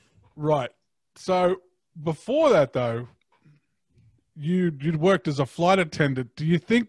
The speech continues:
that dealing with people at forty thousand feet prepared you for the pressure of dealing pe-, with people at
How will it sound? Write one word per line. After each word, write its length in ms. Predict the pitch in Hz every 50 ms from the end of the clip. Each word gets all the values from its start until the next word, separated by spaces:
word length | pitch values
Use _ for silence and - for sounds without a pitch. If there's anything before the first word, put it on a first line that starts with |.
| _ _ -
that 280 | 185 175 170 165 - _ _ _ - - - _ _ _ -
dealing 400 | 123 175 214 247 247 233 220 202
with 260 | 175 175 175 156 - -
people 600 | - 196 202 185 - 175 160 143 123 113 139 - _ -
at 160 | 156 151 143
forty 320 | - - 185 190 196 180 156
thousand 500 | - - 170 165 156 151 143 139 127 123
feet 320 | - - 196 180 147 127 - _ _ _ _ _ _ _ _ _ _ _ _ _ _ _ -
prepared 680 | 165 165 - - - - - 175 196 196 190 175 139
you 280 | 147 139 127 113 104 104 104 127 - _ _ _
for 160 | _ - - 156
the 80 | 147 139
pressure 360 | - 170 160 156 - 170 151
of 100 | 135 123
dealing 320 | 113 143 156 151 147 139 123
pe-, 200 | - 156 147 147
with 300 | 139 123 147 139 127 -
people 460 | 147 139 135 - 143 131 127 123 - _ _ _ -
at 180 | - 127 127